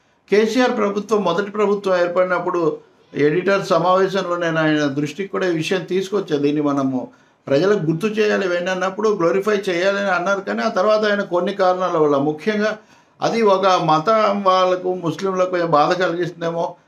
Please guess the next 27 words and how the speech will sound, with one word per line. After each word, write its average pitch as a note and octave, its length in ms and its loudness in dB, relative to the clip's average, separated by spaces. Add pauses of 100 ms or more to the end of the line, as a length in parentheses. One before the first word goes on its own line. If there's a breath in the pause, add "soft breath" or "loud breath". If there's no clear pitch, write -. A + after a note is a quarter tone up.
(140 soft breath)
అనే E3 180 2
ఉద్దేశంతో F#3+ 680 0
ఆయన F3+ 220 2
దాన్ని E3+ 480 -2
తర్వాత E3 680 0
జరపడం F3 520 2
లేదు. F#3 280 2
ఎందుకైతేనే F3 600 0
వాళ్ళు E3 300 0
ఇలా D#3 140 2
అనుకుంటున్నారని D#3+ 640 -2
ఆయన E3 160 -2
శాసనసభలో E3+ 680 -2
కూడా D#3+ 180 0 (100)
చెప్పారు. C#3 360 -4 (500 soft breath)
కానీ E3+ 160 0
కాలక్రమంలో F#3 800 2
వాస్తవాలన్నీ E3 880 0 (360)
ప్రజలు G3+ 320 4
వాటిని F#3 260 2
మళ్ళీ E3+ 280 0
మళ్ళీ F3 240 0
మననం E3 360 0
చేసుకుంటున్న D#3+ 600 -4
తర్వాత F#3+ 280 0
ఇప్పుడు A3 220 -2
దేశ, G3 300 0